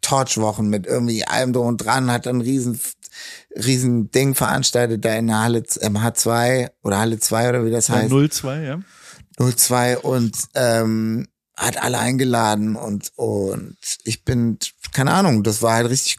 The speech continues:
Speaker 1: cool, weil ich war ein paar Tage da und bin halt danach auch noch ein, zwei Tage länger da geblieben.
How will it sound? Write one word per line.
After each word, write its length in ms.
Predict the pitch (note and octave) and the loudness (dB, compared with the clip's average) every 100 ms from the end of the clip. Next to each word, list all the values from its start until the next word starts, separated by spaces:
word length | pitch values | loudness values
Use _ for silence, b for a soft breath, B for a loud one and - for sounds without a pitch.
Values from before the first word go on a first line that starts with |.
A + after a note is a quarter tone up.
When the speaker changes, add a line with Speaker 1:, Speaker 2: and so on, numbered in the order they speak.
| - | 0
Speaker 1:
cool, 340 | D#3 D#3+ B2+ | 2 2 2
weil 140 | A#2 A#2+ | 2 0
ich 100 | - | 0
war 60 | B2 | -2
ein 60 | |
paar 160 | A#2 A#2 | 0 -2
Tage 300 | B2+ A#2+ A2+ | 0 -2 0
da 220 | A2+ B2+ | 0 2
und 120 | C3 | 2
bin 200 | B2+ A#2+ | -2 -2
halt 200 | D3+ B2+ - | -2 -4 -2
danach 340 | A#2+ A#2+ A#2 | 0 2 0
auch 100 | B2 | 0
noch 180 | B2+ A2 | -2 -4
ein, 300 | - A#2+ B2+ | -4 -2 0
zwei 200 | - A#2+ | 0 0
Tage 280 | A#2+ B2 B2 | 0 0 0
länger 240 | B2+ C3 B2 | 0 0 0
da 160 | C3+ | 2
geblieben. 420 | C#3+ B2+ B2+ C#3+ | 2 0 0 0